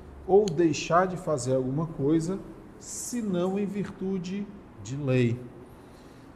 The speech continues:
Quando diz isso, lei em sentido amplo. Tanto a Constituição, assim como as espécies,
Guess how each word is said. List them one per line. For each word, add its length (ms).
Quando 380
diz 440
isso, 340
lei 400
em 80
sentido 580
amplo. 460
Tanto 340
a 60
Constituição, 760
assim 260
como 180
as 120
espécies, 1080